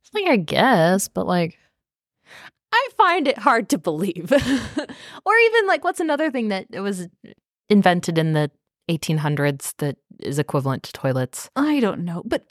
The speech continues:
Speaker 1: Electricity?
Speaker 2: I think that's
Speaker 1: 'Cause they kind of
Speaker 2: vegan?
Speaker 1: allude to, like, lights turning on, but, uh,
Speaker 2: Or how does
Speaker 1: hmm.
Speaker 2: she have hot water?
Speaker 1: Ye-, yeah, plumbing, modern plumbing?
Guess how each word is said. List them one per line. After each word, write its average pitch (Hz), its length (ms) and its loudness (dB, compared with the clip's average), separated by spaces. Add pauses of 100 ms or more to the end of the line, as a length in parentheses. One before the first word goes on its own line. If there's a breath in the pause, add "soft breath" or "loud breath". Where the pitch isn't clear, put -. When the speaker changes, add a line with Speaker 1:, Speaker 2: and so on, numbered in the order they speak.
Speaker 1:
Electricity? 233 600 2 (500)
Speaker 2:
I 220 80 -2
think 277 180 0
that's - 380 -6 (300)
Speaker 1:
'Cause 277 120 0
they 311 80 0
kind 339 180 2
of 427 80 0
Speaker 2:
vegan? 302 120 4
Speaker 1:
allude 247 320 2
to, 262 120 0
like, 202 300 0
lights 165 420 -4
turning 147 360 -4
on, 143 260 -4
but, 180 180 -6 (400)
uh, - 100 -18 (760 loud breath)
Speaker 2:
Or 294 260 2
how 262 180 6
does 302 140 4
Speaker 1:
hmm. 302 60 4
Speaker 2:
she 285 100 4
have 240 140 2
hot 226 260 0
water? 233 600 -4 (120)
Speaker 1:
Ye-, 349 160 -4 (160)
yeah, 269 400 2
plumbing, 302 560 0
modern 320 400 4
plumbing? 320 400 2